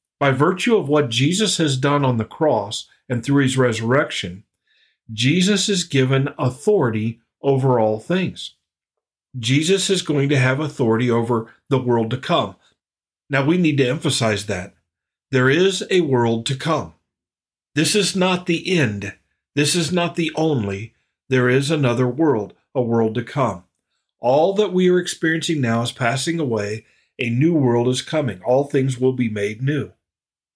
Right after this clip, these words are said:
In verse six, it goes on and says, "But one testified in a certain place, saying," quoting from Scripture, "What is man that you are mindful of him,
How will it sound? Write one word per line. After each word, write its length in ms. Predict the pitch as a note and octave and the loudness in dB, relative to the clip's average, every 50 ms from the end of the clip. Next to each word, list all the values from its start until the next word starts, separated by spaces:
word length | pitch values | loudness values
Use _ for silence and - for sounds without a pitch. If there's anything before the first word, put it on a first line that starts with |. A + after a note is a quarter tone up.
| _ _ _ _ _ - | _ _ _ _ _ -4
In 100 | C#3+ C3+ | -2 0
verse 300 | B2+ D3 E3 E3 - - | 2 2 2 2 2 2
six, 260 | - G#3+ A3 - - | 2 0 0 0 -2
it 80 | D3 C3 | -2 0
goes 240 | C3 C3+ B2+ A#2+ A#2+ | 2 2 2 2 2
on 160 | A#2+ A2+ A2+ | 2 2 2
and 100 | A2+ A2 | 0 0
says, 320 | - - A#2 A2+ B2 C3 | 0 0 0 0 0 0
"But 280 | C3 C#3 B2+ A2+ A2 A#2+ | 0 0 0 0 -2 -2
one 340 | C3 D3 E3+ F#3+ G3+ G3 F#3+ | 0 0 2 2 0 -2 -2
testified 760 | - F3+ G#3 G#3 - - E3 C#3 - C3+ B2+ A#2+ B2 A#2+ | 0 0 0 0 0 -2 -4 -4 -2 0 0 2 2 2
in 140 | B2 B2 B2+ | 0 0 0
a 60 | B2 | -2
certain 400 | A#2 - - C#3 B2+ - A#2 A#2+ | -2 0 0 0 0 0 -4 -10
place, 380 | - _ E3 F#3+ A3+ A3+ - - | -10 _ -2 -2 0 -2 -2 -4
saying," 360 | - A2 G2+ F#2+ F#2+ G#2 A#2+ - _ _ _ _ _ _ _ _ | -4 -4 -4 -6 -8 -12 -20 -20 _ _ _ _ _ _ _ _
quoting 320 | - C#3+ C3+ C#3 C#3+ C#3+ C#3+ | -2 0 2 2 2 0 0
from 160 | - E3 C#3+ | -2 -4 -4
Scripture, 580 | - - - G#2+ G2 - - - A#2 A#2+ C3 - _ _ _ _ _ _ _ _ _ _ _ _ _ - | -4 -4 -4 -4 -4 -4 -6 -10 -10 -10 -12 -14 _ _ _ _ _ _ _ _ _ _ _ _ _ -2
"What 180 | A#2+ C#3+ F3+ | 0 2 2
is 180 | A#3+ A3+ - - | 2 0 0 0
man 360 | C#3+ B2+ A#2+ A#2 A#2+ B2+ C3 | 0 0 2 2 0 2 2
that 100 | B2+ A#2+ | 2 2
you 160 | A#2+ B2+ B2+ | 2 2 2
are 80 | B2 A#2 | 2 2
mindful 540 | A#2 B2 B2 C3+ D#3 E3 D3+ - - A2 G#2 | 2 2 2 2 0 0 -2 -2 -2 -2 -2
of 100 | F#2+ G2 | -2 -6
him, 300 | G2 F#2+ F#2 F#2+ _ | -12 -18 -20 -20 _